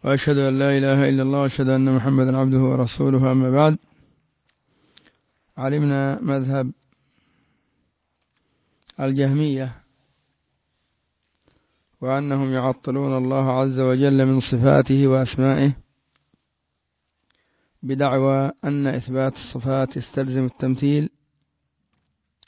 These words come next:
فألزموا بأن نفي الصفات أيضًا يستلزم التمثيل،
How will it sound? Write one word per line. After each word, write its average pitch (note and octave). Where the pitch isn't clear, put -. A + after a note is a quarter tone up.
فألزموا C#3+
بأن C3+
نفي C#3
الصفات C3+
أيضًا C#3
يستلزم C#3
التمثيل، C3+